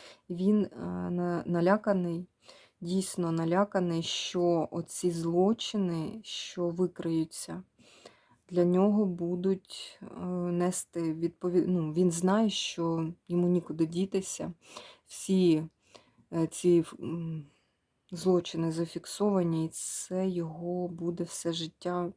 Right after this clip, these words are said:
ну, до, до нього достане. Ну, це йому повернеться, його або будуть судити, або вб'ють, або... Ну, він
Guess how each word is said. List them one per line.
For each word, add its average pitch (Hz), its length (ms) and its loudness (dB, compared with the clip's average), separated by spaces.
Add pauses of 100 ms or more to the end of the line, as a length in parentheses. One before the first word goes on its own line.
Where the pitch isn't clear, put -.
ну, 185 160 -2 (180)
до, 165 200 0 (340)
до 185 100 4
нього 196 260 6
достане. 160 680 -2 (240)
Ну, 175 220 -8 (340)
це 202 160 6
йому 190 200 8
повернеться, 170 800 -2
його 165 280 -2
або 170 180 -2
будуть 170 320 -2
судити, 185 520 0
або 156 160 -4
вб'ють, 180 540 -2
або... 165 180 -6
Ну, 175 220 0
він 175 300 0